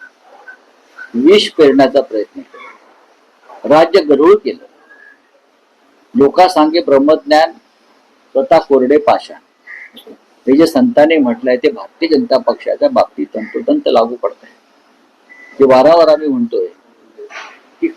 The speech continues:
काँग्रेस नसेल तर भाजपा नाही, शिवसेना नसेल तर भाजपा नाही. पूर्वी नेते किंवा कार्यकर्ते घडवले जात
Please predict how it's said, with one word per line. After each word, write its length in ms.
काँग्रेस 480
नसेल 320
तर 60
भाजपा 480
नाही, 200
शिवसेना 600
नसेल 440
तर 100
भाजपा 420
नाही. 680
पूर्वी 420
नेते 460
किंवा 280
कार्यकर्ते 500
घडवले 420
जात 200